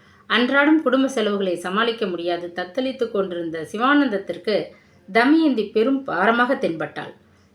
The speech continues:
"என்னால் முடியாது என்று முதலிலேயே உதறி கொண்டு வந்து விடாமல் என்னத்துக்கு அழைத்து வந்தோம்?" என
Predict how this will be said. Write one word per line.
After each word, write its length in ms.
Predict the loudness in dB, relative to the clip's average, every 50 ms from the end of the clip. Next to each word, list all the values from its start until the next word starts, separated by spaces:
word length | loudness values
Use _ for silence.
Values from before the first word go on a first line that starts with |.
| _ -4
"என்னால் 440 | 0 0 2 2 2 0 2 2 2
முடியாது 440 | 2 2 2 4 4 4 4 4 2
என்று 240 | 2 2 2 0 -2
முதலிலேயே 580 | -2 -2 0 0 0 0 0 0 0 0 0
உதறி 380 | 0 0 2 0 0 0 0 0
கொண்டு 260 | 0 0 2 4 2
வந்து 200 | 2 2 2 2
விடாமல் 500 | 0 2 0 0 0 0 0 0 0 -2
என்னத்துக்கு 560 | -4 -6 -4 -2 -2 -2 -2 -2 -2 0 2
அழைத்து 400 | 2 2 2 2 0 0 0 0
வந்தோம்?" 300 | 0 0 -2 -2 -4 -6 -12 -16 _ _ _ _ _ _ _
என 380 | -4 -2 0 0 0 -2 -4